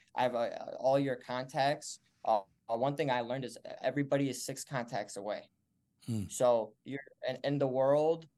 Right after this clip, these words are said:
Speaker 1: everybody is six contacts away. So if you make six calls, you can reach anybody in the world.
Speaker 2: Hmm.
Speaker 1: So, um, with, with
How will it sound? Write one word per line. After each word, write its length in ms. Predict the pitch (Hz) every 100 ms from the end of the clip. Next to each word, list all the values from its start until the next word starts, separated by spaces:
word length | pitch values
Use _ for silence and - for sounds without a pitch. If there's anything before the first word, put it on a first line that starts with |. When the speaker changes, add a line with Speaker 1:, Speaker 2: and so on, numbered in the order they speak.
| _ -
Speaker 1:
everybody 460 | 131 139 139 135 -
is 220 | 135 127
six 200 | 131 127
contacts 540 | - 123 117 120 120 123
away. 120 | 123
So 140 | 123
if 120 | 123
you 60 | 139
make 220 | 143 127
six 320 | - 139 135
calls, 360 | - 135 131 139
you 60 | 127
can 140 | 127
reach 220 | 113 117 -
anybody 480 | 127 120 117 110 87
in 120 | 113
the 100 | 107
world. 440 | 107 120 135 143 - _ -
Speaker 2:
Hmm. 60 |
Speaker 1:
So, 240 | 98 123 113
um, 420 | 92 110 101 104
with, 260 | 131 151 - 127
with 440 | 98 127 139 139